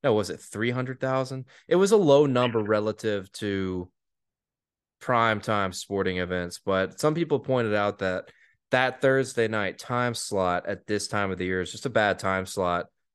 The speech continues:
for overall viewership because you have nothing else. You just have nothing going on.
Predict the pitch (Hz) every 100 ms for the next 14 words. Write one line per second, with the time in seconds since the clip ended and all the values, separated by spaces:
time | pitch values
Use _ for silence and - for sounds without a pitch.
0 | _ 123 120 120 110 104 165 160 - 107
1 | 98 107 101 104 95 98 95 95 90 92
2 | - 143 135 135 135 156 120 110 110 101
3 | 98 87 98 92 85